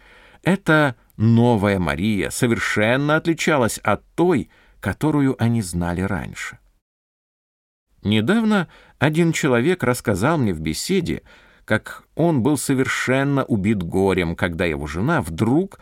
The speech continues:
стала другим человеком, изливая свой гнев безо всякой причины. Эту женщину мучил какой-то злой дух,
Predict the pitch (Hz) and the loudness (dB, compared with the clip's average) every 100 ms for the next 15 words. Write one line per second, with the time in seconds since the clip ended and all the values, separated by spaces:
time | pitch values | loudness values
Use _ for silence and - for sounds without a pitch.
0 | _ - - 78 127 160 110 104 82 90 | _ -14 -6 -2 0 0 -2 -2 -2 -4
1 | 98 147 170 208 123 - - - _ _ | -4 -4 -4 -4 -4 -8 -14 -16 _ _
2 | 80 78 90 90 92 82 - 78 71 76 | -8 -4 -2 0 2 0 -4 -6 -6 -4
3 | 107 127 - 90 113 98 95 - 143 160 | -2 -2 -6 -4 -2 -2 -4 -4 -6 -4
4 | 139 131 117 - 62 50 - _ _ _ | -6 -6 -8 -8 -10 -14 -18 _ _ _
5 | _ _ _ - - 82 82 104 101 95 | _ _ _ -16 -8 -6 -2 -2 -2 -2
6 | 90 85 120 - 104 92 - 117 - 98 | -2 0 -2 -2 -4 -4 -2 -2 0 -2
7 | - 73 76 92 113 80 85 123 101 127 | -4 -8 -4 -2 -2 -2 0 0 0 -6
8 | 180 | -14